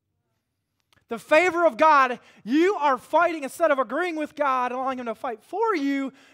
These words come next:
you're fighting the hand of God when you live this way. This is why God hates pride, because it kills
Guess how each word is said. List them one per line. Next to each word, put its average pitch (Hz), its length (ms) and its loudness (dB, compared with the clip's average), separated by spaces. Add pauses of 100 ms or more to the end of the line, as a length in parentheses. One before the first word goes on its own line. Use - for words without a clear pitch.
you're 311 220 0
fighting 359 560 0
the 302 120 6
hand 320 320 -4
of 247 160 0
God 214 240 0
when 214 120 -14
you 214 100 -14
live 226 160 -10
this 160 240 -20
way. 110 220 -20 (2000)
This 320 180 -10
is 285 140 -12
why 277 160 -10
God 269 300 -10
hates 302 320 -10
pride, 294 480 -12
because 240 380 -12
it - 180 -14
kills 233 760 -12